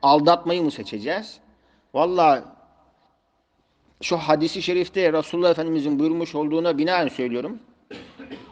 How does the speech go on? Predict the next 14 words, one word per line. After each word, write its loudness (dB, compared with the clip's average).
Efendim, -2
bin 0
kere 0
aldatan 2
hain 2
olmaktansa, -4
bir 2
kere 0
aldatan 0
hain 0
olmaktansa, -4
bin 6
kere -2
aldanan -2